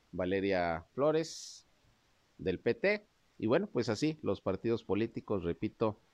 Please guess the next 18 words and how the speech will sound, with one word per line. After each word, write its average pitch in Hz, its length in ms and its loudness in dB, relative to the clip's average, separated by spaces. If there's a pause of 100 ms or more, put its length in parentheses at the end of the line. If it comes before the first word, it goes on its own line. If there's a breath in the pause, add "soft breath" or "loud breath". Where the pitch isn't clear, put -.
calentando 95 640 0
motores, 117 500 0
preparándose 90 680 -2
para 76 280 -4
lo 76 100 -8
que 80 100 -4
viene 87 220 0
ya 85 100 0
el 82 100 -2
próximo 87 420 -6
año 95 280 0 (300 soft breath)
aquí 90 560 -2
en 85 240 0
la 78 140 0
entidad. 76 500 -2 (260 loud breath)
Por 139 120 2
otra 180 180 2
parte 170 840 4